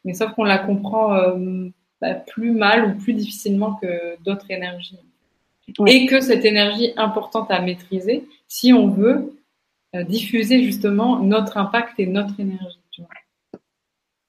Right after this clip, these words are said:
Speaker 1: Et, euh, du coup, c'est super important. C'est pour ça que je parle de richesse intérieure, parce que comme ça, j'associe bien, tu vois, le, la mission et la richesse de, que ta mission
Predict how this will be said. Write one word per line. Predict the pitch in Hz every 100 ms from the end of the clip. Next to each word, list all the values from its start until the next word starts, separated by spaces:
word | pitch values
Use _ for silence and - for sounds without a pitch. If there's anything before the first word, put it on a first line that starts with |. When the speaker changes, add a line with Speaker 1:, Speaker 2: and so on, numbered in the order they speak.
| _ _ _ _ -
Speaker 1:
Et, | 180 175
euh, | 160
du | 165 180
coup, | 180
c'est | 277 247
super | - 233
important. | 226 220 208 220 208
C'est | 196 190
pour | -
ça | 277
que |
je | 226
parle | 214 208
de | 190
richesse | 190 220 208 233 220
intérieure, | 202 202 196 185
parce | 190 -
que |
comme | 185 196
ça, | 190 262
j'associe | 220 196 214 196 -
bien, | 202 233 233
tu | -
vois, | 208 220 - - _
le, | 202 190 185 185
la | 196
mission | 202 220 - - 294 302
et | 247
la | 208 202
richesse | 208 220 - 262 254
de, | 214 202 190 190 -
que | 202
ta | - 202
mission | 214 214 - 254 -